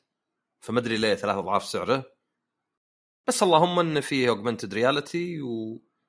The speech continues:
صدق ما أدري إيش فيه غيره، يعني. وفي حركة إنه أصلا مو بس augmented reality، آم، بانكيك، ال-، مي بفريزنل، ال-، ال-، عدسات بانكيك، اسمها بانكيك.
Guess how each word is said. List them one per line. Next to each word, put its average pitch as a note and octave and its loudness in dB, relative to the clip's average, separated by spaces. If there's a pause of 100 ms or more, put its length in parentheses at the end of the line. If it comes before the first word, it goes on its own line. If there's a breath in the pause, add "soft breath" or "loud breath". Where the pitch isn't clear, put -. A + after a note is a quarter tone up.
(1300)
صدق - -12
ما D#4+ -8
أدري D#4+ -4
إيش - -6
فيه C3+ -6
غيره، G#2+ -2
يعني. F2+ -14
وفي C#3+ 0
حركة G3 6
إنه D3 0
أصلا D3 -2
مو C#3+ 0
بس E3 -2
augmented A#2+ -4
reality، A2 -2 (1300)
آم، G#2+ -2 (180)
بانكيك، D3+ 0
ال-، F#2+ -12
مي C#3 -4
بفريزنل، G2+ -4
ال-، E2+ -16
ال-، E2+ -18 (400)
عدسات A2+ -2
بانكيك، A#2 -4 (340)
اسمها G#2+ -4
بانكيك. - -8